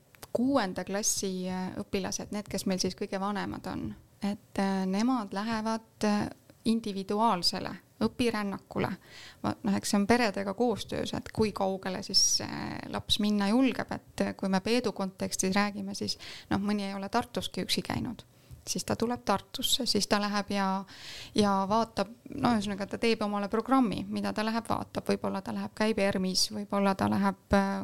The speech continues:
kunstimuuseumisse, võib-olla loodusmuuseumisse, võib-olla läheb lihtsalt kohvikusse. Ta ei ole ka seda kunagi üksi teinud. Et, äh, vastavalt sellele siis, äh, kus selle lapse piirid on.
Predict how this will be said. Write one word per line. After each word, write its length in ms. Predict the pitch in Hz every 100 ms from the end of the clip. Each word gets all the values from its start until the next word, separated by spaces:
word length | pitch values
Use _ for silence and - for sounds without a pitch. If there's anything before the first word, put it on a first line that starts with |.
| 208
kunstimuuseumisse, 960 | 202 196 - 196 196 185 202 202 - 202
võib-olla 380 | 214 - 208 214
loodusmuuseumisse, 920 | 254 269 214 202 190 202 208 - 208 - - -
võib-olla 340 | - 214 196 185
läheb 280 | 180 185 -
lihtsalt 320 | 294 - -
kohvikusse. 680 | - - - - - - - - - - -
Ta 160 | - 220
ei 60 | 202
ole 80 | 202
ka 100 | 202
seda 260 | 240 233
kunagi 320 | - 202 190 196
üksi 260 | 196 -
teinud. 440 | - - 202 208 - - - - -
Et, 300 | - 202 -
äh, 140 | 202 202
vastavalt 520 | 196 247 254 220 196
sellele 420 | - 233 240 208 208
siis, 260 | 196 190 -
äh, 200 | 202 196 190
kus 280 | 247 247
selle 240 | - 185 190
lapse 340 | 190 180 -
piirid 360 | 214 220 220 185
on. 140 | 202